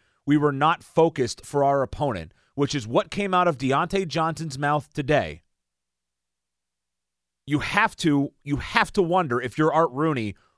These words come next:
what is going on in that locker room that led to that result? What could be a season-changing, a season-defining loss. How did that happen?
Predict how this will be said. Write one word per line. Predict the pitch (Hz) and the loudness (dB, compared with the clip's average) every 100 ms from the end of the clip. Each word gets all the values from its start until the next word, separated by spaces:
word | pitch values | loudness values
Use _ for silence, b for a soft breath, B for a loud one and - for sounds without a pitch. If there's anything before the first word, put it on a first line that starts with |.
| _ | _
what | 92 113 185 | -8 4 4
is | 233 139 | 4 2
going | 190 190 165 | 0 2 0
on | 175 151 | 2 2
in | - 156 160 | 0 -2 0
that | 160 135 | 0 0
locker | 147 160 117 | 0 0 -2
room | 117 104 104 _ _ _ _ - | -2 -2 -6 _ _ _ _ 2
that | 156 | 2
led | 131 135 175 143 107 104 _ - | 0 2 4 4 0 -8 _ -2
to | 151 | 0
that | 143 139 120 | 2 2 0
result? | 117 113 82 - _ _ _ _ _ _ _ _ _ _ _ | -2 0 0 -4 _ _ _ _ _ _ _ _ _ _ _
What | 156 180 - | 4 4 2
could | 196 220 | 2 2
be | 196 202 | 2 -2
a | 147 139 | -2 -2
season-changing, | - - 233 214 240 208 - 208 196 165 170 | -4 -4 -2 -2 -4 -6 -6 -4 -4 -4 -4
a | 139 | -4
season-defining | - - 220 226 202 175 - - 190 202 175 131 127 - _ _ | -4 -6 -4 -4 0 -2 -2 -2 0 0 0 -2 -4 -10 _ _
loss. | 110 139 185 120 85 - - _ _ _ _ _ _ _ _ _ _ _ _ _ | -2 4 4 4 -2 -10 -12 _ _ _ _ _ _ _ _ _ _ _ _ _
How | - 180 208 | -2 6 6
did | 233 185 | 6 4
that | 185 180 | 4 4
happen? | - 165 160 82 - | 2 -2 -2 -4 -14